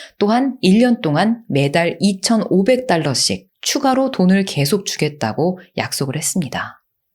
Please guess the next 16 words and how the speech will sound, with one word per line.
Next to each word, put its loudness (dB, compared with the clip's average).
그렇게 -2
로버트가 2
형 2
로저에게 2
돈을 2
주면서 0
이 -2
두 -2
사람은 2
관계를 2
정리하게 2
됐고 -6
이후 0
한동안 0
소식도 -2
끊어졌어요. -2